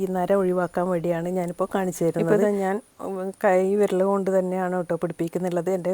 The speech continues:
വിരൽ തേ-, പിടിപ്പിച്ച് കഴിഞ്ഞാൽ നമ്മുടെ വിരലൊക്കെ നന്നായി കറുത്തിട്ടുണ്ടാവും. ഒരു ബ്രഷ് വെച്ച് ചെയ്യുന്നതായിരിക്കും ഏറ്റവും നല്ലത്. ഞാനിത് മുഴുവനായും തന്നെ, ആ, തേച്ച് കൊടുക്കുന്നുണ്ട്. അതിന് ശേഷം ഞാൻ നിങ്ങളെ കാണിക്കാം. എനിക്ക് മൊബൈലും പിടിച്ചിട്ട് ശരിയാവുന്നില്ല,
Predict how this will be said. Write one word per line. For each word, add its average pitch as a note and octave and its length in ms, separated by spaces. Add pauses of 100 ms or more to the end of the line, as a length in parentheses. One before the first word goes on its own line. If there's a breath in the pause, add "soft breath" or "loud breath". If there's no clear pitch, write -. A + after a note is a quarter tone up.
(140)
വിരൽ G3 200 (460 loud breath)
തേ-, G#3 240
പിടിപ്പിച്ച് B3 420
കഴിഞ്ഞാൽ A3 300
നമ്മുടെ G3 240
വിരലൊക്കെ F#3 400
നന്നായി F#3 300
കറുത്തിട്ടുണ്ടാവും. F#3 580
ഒരു G#3+ 140
ബ്രഷ് G3+ 340
വെച്ച് G#3 220
ചെയ്യുന്നതായിരിക്കും F3+ 480
ഏറ്റവും F3+ 220 (100)
നല്ലത്. E3 300 (240 loud breath)
ഞാനിത് A#3 300 (300)
മുഴുവനായും G#3+ 600
തന്നെ, G3 220 (520 loud breath)
ആ, G3 40 (280)
തേച്ച് G3+ 340
കൊടുക്കുന്നുണ്ട്. F#3 640 (140)
അതിന് F#3 300
ശേഷം F3 300
ഞാൻ F#3 120
നിങ്ങളെ F3+ 180 (120)
കാണിക്കാം. E3 460
എനിക്ക് - 180 (100)
മൊബൈലും F3+ 400
പിടിച്ചിട്ട് F3+ 400 (160)
ശരിയാവുന്നില്ല, E3 640